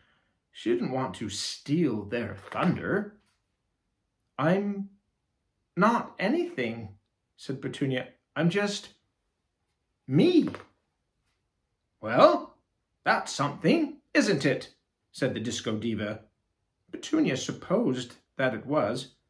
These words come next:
The platypus took a bite of pavlova. "You know, I have no idea what this is, and it looks really weird, but it's actually pretty great."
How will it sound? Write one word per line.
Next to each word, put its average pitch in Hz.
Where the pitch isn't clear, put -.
The -
platypus 170
took -
a 131
bite 190
of 202
pavlova. 139
"You 170
know, 320
I 220
have 175
no 254
idea 180
what 147
this 151
is, 185
and 170
it 202
looks 254
really 202
weird, 214
but 247
it's -
actually 294
pretty 220
great." -